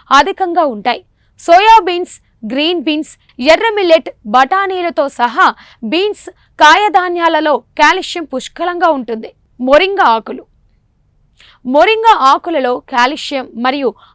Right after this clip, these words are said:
ఐరన్ ఉంటాయి. ఈ రెండు ఖనిజాలు ఎముకల నాణ్యతను పెంచుతాయి. నిజానికి ఇది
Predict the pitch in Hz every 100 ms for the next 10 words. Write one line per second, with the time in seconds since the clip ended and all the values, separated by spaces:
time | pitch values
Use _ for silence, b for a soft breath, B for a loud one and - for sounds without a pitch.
0 | - 262 302 339 311 233 233 359 _ _
1 | b b 349 403 359 392 - 285 330 359
2 | 349 233 233 _ 240 311 392 415 403 320
3 | 254 277 359 349 269 311 269 226 - 262
4 | 381 _ b b 277 294 440 453 440 339
5 | 320 - 269 285